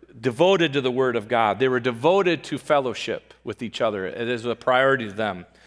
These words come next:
says they were devoted to the breaking of bread, which is, is the Lord's table, and then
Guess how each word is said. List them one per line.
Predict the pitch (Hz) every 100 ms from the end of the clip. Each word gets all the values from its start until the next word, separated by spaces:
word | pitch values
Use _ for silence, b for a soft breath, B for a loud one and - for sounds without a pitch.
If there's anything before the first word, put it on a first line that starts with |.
| _
says | 143
they | 139
were | 143
devoted | 131 131 170 143
to | 131
the | 113
breaking | 123 165 156 135
of | 117 101
bread, | 147 143
which | 127 110
is, | 113 B B -
is | 117
the | 120
Lord's | 127 151 147 -
table, | - 156 156 123 95 - _ _ _ _ _ _ -
and | 123
then | 139 139 135